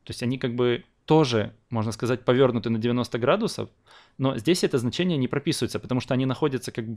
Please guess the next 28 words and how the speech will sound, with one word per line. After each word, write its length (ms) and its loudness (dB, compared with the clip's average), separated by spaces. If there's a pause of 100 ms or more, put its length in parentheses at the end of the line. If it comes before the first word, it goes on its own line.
(140)
по-, 80 -8
по-, 160 -4
под 240 2
родителем. 540 -2
Соответственно, 460 -4 (720)
если 240 -2
мы 120 0
отмотаем 540 0
назад 400 0 (160)
и 180 -4
вот 160 -4
выделим 320 0
хип, 280 -10 (580)
мы 120 2
во-, 200 2
можем 260 -2
видеть, 300 -2
что 220 -2
у 60 0
хипа 420 -2
joint 340 -2
orient 300 -2
стоит 300 -4
девяносто. 540 -4 (1500)
Соответственно, 840 2 (2000)
если 400 -2
здесь, 440 0 (360)
допустим, 680 -6